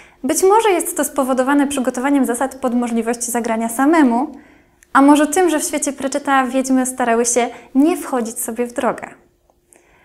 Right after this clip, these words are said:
Ponadto zadania, które rozwiązu-, rozwiązujemy, powtarzają się i są stosunkowo proste. Nie musimy przejmować się niepowodzeniem, bo konsekwencje są niewielkie, dlatego też przyjemność ze zwycięstwa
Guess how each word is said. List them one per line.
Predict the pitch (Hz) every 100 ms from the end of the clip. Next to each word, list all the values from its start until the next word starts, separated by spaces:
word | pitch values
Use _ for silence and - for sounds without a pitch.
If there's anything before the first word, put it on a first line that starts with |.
| _ _
Ponadto | - 403 415 - 320 311 -
zadania, | 240 240 294 339
które | 330 262 247
rozwiązu-, | 240 240 247 240 240 240
rozwiązujemy, | 247 233 254 240 254 302 294
powtarzają | 285 277 269 247 254 277 269
się | 294
i | 254
są | 262 262
stosunkowo | - 262 269 254 240 180
proste. | - 190 160 - - - - -
Nie | 262
musimy | 285 294 339 320
przejmować | 330 233 254 254 262
się | 254
niepowodzeniem, | 247 233 220 208 226 254
bo | 269
konsekwencje | 269 302 302 294 302 285 254
są | 202
niewielkie, | 208 214 254 262 285 285 - - -
dlatego | 294 320 330
też | 330 330
przyjemność | - 330 370 330
ze | 311
zwycięstwa | 277 269 285 294 294 - 285